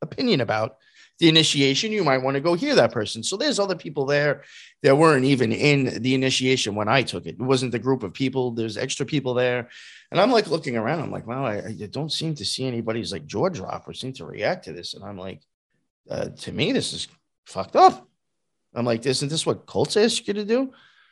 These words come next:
So I'm just like, "Okay, well, I guess I'll just sit here and act like everybody else and just be like, 'Oh, yeah, that sounds okay.'" Uh, but I was just like, "Yo, that is fucked up." And, uh,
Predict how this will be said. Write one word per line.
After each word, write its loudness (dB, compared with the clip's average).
So 2
I'm 6
just -2
like, -8
"Okay, -8
well, -8
I -10
guess -10
I'll -6
just -8
sit -6
here -8
and -4
act -4
like -6
everybody -8
else -4
and -12
just -16
be -8
like, -6
'Oh, -10
yeah, -12
that -12
sounds -16
okay.'" -14
Uh, 8
but 6
I 10
was 2
just -2
like, -10
"Yo, -2
that -4
is -10
fucked -12
up." -2
And, -4
uh, -2